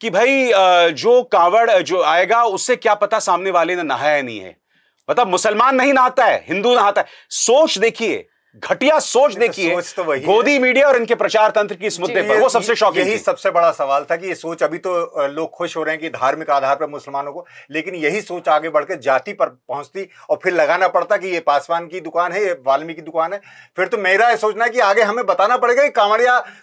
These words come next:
Speaker 2: किस जात का है, क्योंकि
Speaker 1: हम्म।
Speaker 2: अभी तक खबरें आती हैं कि भाई, अ, दलित जाति के कांवड़िए को भी जल चढ़ाने में भी भेदभाव किया जाता है।
Speaker 1: हम्म।
Speaker 2: तो ये है, पर मेरा कहना ये है, अभिसार, कि भाजपा ये सबक नहीं लेगी, वरना उसे लेना था तो अयोध्या के बाद ले लेती, बद्रीनाथ के बाद ले लेती,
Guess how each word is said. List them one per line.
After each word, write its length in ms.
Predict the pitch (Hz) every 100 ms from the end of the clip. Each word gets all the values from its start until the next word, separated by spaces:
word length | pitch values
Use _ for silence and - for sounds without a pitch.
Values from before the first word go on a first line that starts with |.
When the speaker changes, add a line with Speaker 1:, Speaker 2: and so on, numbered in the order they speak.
| -
Speaker 2:
किस 220 | 277 185
जात 240 | 214 196 -
का 140 | 185
है, 120 | 147
क्योंकि 220 | 147 190
Speaker 1:
हम्म। 180 | 214 98 139
Speaker 2:
अभी 200 | 135 220
तक 200 | 254 240
खबरें 340 | 196 185 196
आती 320 | 196 185 190
हैं 240 | 202 202 185 - - -
कि 60 |
भाई, 180 | 185 202
अ, 100 | 214 - - 190
दलित 420 | 160 139 214 180
जाति 300 | 180 175 190
के 120 | 185
कांवड़िए 400 | 165 165 175 180
को 120 | 180
भी 140 | 180 208
जल 360 | 139 160 220
चढ़ाने 440 | 214 190 165 208 220
में 120 | 202
भी 120 | 190
भेदभाव 380 | 147 165 135 139
किया 220 | 139 120
जाता 240 | 110 104
है। 60 | 98
Speaker 1:
हम्म। 320 | 101 95 90
Speaker 2:
तो 80 | 240
ये 140 | 226
है, 80 | 175
पर 200 | - 196
मेरा 320 | 175 185 208
कहना 300 | 196 170 160
ये 200 | 170 156
है, 140 | 151 151
अभिसार, 500 | 131 120 139 175 - - _ -
कि 100 | 170
भाजपा 520 | 98 131 147 - 180
ये 220 | 165 160
सबक 340 | 151 135 139 -
नहीं 360 | 113 110 147 190
लेगी, 300 | 180 170 208 - -
वरना 320 | 120 160 180 214
उसे 220 | 170 196
लेना 280 | 160 185 202
था 140 | 202
तो 120 | 233
अयोध्या 400 | 196 175 160 180
के 140 | 185 175
बाद 260 | 175 196
ले 160 | 143 175
लेती, 280 | 220 226 220
बद्रीनाथ 500 | 170 160 190 185 185
के 160 | 202
बाद 200 | 185 196
ले 160 | 160 202
लेती, 320 | 226 214